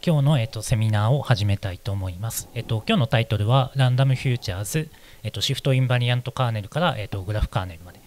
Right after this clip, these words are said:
ということで、私、木村が、えっと、発表いたします。よろしくお願いします。で、はじめに、えっと、内容に入る前に、私の自己紹介を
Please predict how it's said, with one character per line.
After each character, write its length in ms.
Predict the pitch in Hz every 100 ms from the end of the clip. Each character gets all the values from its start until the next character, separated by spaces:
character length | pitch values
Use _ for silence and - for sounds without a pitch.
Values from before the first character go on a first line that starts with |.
| - -
と 60 |
い 40 | 131
う 20 |
こ 80 | -
と 100 | 202
で、 160 | 143 113
私、 320 | 107 110 -
木 120 | -
村 220 | 110 113
が、 180 | 139 127
え 120 | 98
っ 20 |
と、 160 | - 101 - -
発 160 | 110 -
表 60 |
い 80 | 98
た 80 | -
し 140 | -
ま 80 | -
す。 160 | - -
よ 120 | 104
ろ 20 |
し 80 | 104
く 80 | -
お 20 |
願 100 | 101
い 160 | - -
し 120 | -
ま 160 | - -
す。 160 | - - - - - - - - - - - - - - - - - - - -
で、 120 | 226
は 160 | - 143
じ 100 | 143
め 80 | 175
に、 120 | 139
え 60 |
っ 20 | 117
と、 600 | 120 107 104 104 98 113
内 140 | 160
容 100 | 190
に 100 | 190
入 140 | 208 185
る 60 |
前 140 | 107 98
に、 100 | 95
私 360 | 110 131 -
の 140 | 123 120
自 140 | 107
己 40 |
紹 360 | - 123 147 110
介 180 |
を 20 | -